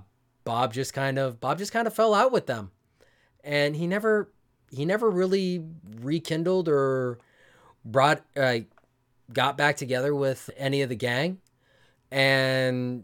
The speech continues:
like, this was part of the reason why he, this was part of the reason why he would use his, his scrying barbell,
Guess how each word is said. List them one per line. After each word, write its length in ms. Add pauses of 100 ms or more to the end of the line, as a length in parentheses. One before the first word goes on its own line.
(120)
like, 220
this 200
was 100
part 300
of 40
the 60
reason 320
why 240
he, 640
this 240
was 120
part 240
of 20
the 80
reason 320
why 240
he 240
would 240
use 320
his, 560 (1300)
his 280
scrying 440
barbell, 600